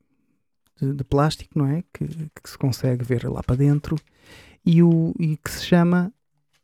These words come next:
Unsolved Case Files. Isto, isto é uma coleção de, é um jogo que no fundo tem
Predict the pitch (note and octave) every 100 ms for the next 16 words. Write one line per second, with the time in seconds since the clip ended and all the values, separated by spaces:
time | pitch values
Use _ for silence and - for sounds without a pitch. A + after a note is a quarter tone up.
0 | - E3+ E3+ - F#3 F#3 - - E3+ E3
1 | D3+ - - - - - - - _ _
2 | _ _ - _ _ G3 F3+ - F#3+ F3
3 | - F#3 F#3 F3+ - E3 - D3 C#3 C#3
4 | C#3+ C#3 C#3+ D3 C3+ C3+ B2 C3+ C#3 _
5 | _ - D3 C3+ - D#3+ D#3+ E3 - D3
6 | C#3 C3 -